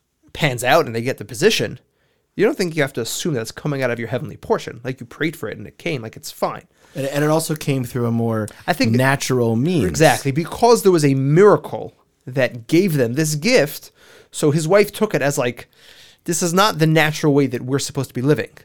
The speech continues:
Speaker 1: Like, this is, like, some sort of intervention from, uh, the lifestyle we're supposed to have. Like, somehow we're supposed to be poor people, and it's cutting out something from,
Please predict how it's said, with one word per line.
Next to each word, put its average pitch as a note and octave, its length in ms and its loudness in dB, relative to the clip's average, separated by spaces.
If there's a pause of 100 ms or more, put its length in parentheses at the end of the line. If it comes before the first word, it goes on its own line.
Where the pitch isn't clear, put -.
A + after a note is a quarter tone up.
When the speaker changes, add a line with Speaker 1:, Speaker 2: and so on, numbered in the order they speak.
(100)
Speaker 1:
Like, C3 180 -4
this D3+ 180 0
is, D3+ 80 -2
like, D#3 140 0
some F3+ 140 -2
sort E3 160 0
of C#3 60 -2
intervention C3 720 -4
from, A#2+ 160 -8
uh, A#2+ 260 -4
the A#2+ 220 -4
lifestyle C3+ 460 0
we're A#2 80 -4
supposed - 240 -8
to A2 100 -8
have. D#3 420 2 (560)
Like, C#3 120 -4
somehow F#3+ 280 0
we're D#3 100 4
supposed D#3 380 -2
to D#3+ 60 -4
be B2+ 120 -4
poor C3+ 200 -2
people, A3 300 0
and C#3 160 0
it's C3+ 120 -8
cutting G3+ 420 -2
out C#3 360 2 (420)
something D3+ 460 0
from, B2 440 -4